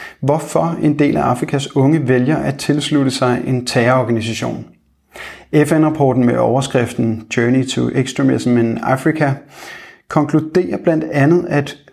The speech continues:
soldaters og sikkerhedsstyrkers voldsomme fremfærd i fattige udkantsområder er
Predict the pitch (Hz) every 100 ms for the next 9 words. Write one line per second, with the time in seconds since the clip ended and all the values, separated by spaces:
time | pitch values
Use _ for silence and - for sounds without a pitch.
0 | - 139 - 156 156 170 - 180 175 -
1 | - 135 - 170 160 135 - 135 135 -
2 | 131 139 - - - 135 156 160 160 143
3 | - 127 - 131 135 156 143 156 156 165
4 | 156 143 135 131 131 - - - 135 131
5 | 135